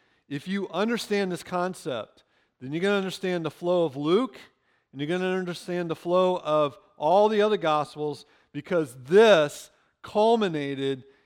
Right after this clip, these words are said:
in the execution of Jesus Christ. And what was it? This is the main thing that we need to understand. Jesus Christ is the Son of God.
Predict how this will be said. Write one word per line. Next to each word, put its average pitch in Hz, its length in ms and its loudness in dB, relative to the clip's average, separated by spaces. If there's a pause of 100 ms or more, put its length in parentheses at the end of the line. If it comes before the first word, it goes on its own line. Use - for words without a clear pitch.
(160)
in 156 160 -4
the 156 140 0
execution 175 720 -8
of 120 80 -10
Jesus 110 380 -14
Christ. - 640 -16 (920)
And 117 140 -12
what 180 300 4
was 185 300 4
it? - 360 -16 (1200)
This 156 200 -10
is 160 180 -14
the 156 160 -8
main 180 680 -4 (100)
thing 170 320 -6
that 156 100 -10
we 143 140 -12
need 160 260 -6
to 170 140 -10
understand. 143 800 -8 (460)
Jesus 196 640 -6
Christ 151 720 -6 (160)
is 143 400 -6 (320)
the 151 760 -4 (220)
Son 139 560 -6
of 117 420 -10
God. 123 540 -16